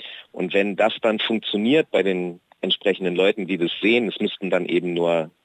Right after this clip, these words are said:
äh, am Ende wieder echte sein, dann kann es schon sein, dass, äh, so ein Hype funktioniert und groß wird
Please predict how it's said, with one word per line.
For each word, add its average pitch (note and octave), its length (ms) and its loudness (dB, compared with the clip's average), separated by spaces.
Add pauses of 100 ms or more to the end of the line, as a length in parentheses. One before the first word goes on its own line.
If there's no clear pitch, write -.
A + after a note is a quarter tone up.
(580)
äh, D2+ 580 0
am F2+ 160 -2
Ende F#2+ 220 0
wieder E2+ 200 2
echte - 320 0
sein, E2+ 420 2 (360)
dann F#2+ 160 2
kann B2 220 0
es B2+ 120 0
schon A2+ 220 0
sein, G#2 300 2
dass, G#2 140 0 (180)
äh, F2 260 2 (140)
so F2+ 140 -2
ein F#2 140 -2
Hype G2 220 2
funktioniert A2 540 -2
und F#2 100 -4
groß G#2 400 0
wird - 340 0